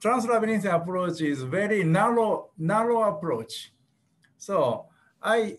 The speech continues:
usually do the continuous facial nerve monitoring. So I need space, okay? So that's why ninety-seven percent of our patient,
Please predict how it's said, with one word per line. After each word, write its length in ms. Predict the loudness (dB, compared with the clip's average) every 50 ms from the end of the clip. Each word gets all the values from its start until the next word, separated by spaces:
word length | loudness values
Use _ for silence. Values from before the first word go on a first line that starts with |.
| _ _
usually 480 | -4 -2 -2 0 0 0 0 0 0
do 540 | -2 -2 -2 -2 0 0 -2 -2 -6 -8 -14 _ _ -8
the 260 | -2 0 2 2 2 0
continuous 680 | 0 0 0 0 0 -4 -6 -6 -2 -2 -2 -2 -2 -2
facial 400 | -2 -2 -2 0 0 0 0 2
nerve 200 | 2 0 0 0
monitoring. 520 | -2 -2 -2 -2 -2 -2 -4 -4 -4 -12 -16 _ _ _ _ _ _ _ _ _ _ _ _ _ _ _ _ -10
So 420 | -2 0 2 2 0 -2 -6 -14 _ _ -4
I 180 | -2 0 2 2
need 520 | 0 0 0 0 0 0 -2 -4 -8 -12 _ -16
space, 880 | -12 -12 -10 -4 2 2 2 2 2 -2 -4 -8 -10 -10 -12 -16 -18 _ _ _ _ _ _ _ _ _ _ _ _ _ _ _ _ _ _ -18 -10
okay? 380 | -4 -2 -2 -2 -2 -6 -10 -14 _ _ _ _ _ _ _ _ _ _ _ _ _ _ _ _ _ _ -8 0
So 360 | 2 4 4 4 4 0 -2 -4
that's 240 | -2 -2 -2 0 0
why 400 | 0 2 2 4 4 2 0 -2 -6 -8 -8 -8 -6
ninety-seven 960 | -4 0 2 2 2 2 0 -4 -4 -6 -6 -2 2 2 2 4 2 0 -2 0
percent 420 | 0 0 0 0 0 -2 0 0
of 220 | 0 -2 -2 0
our 140 | 0 0 0
patient, 580 | 0 0 0 0 0 0 -2 -4 -4 -6 -8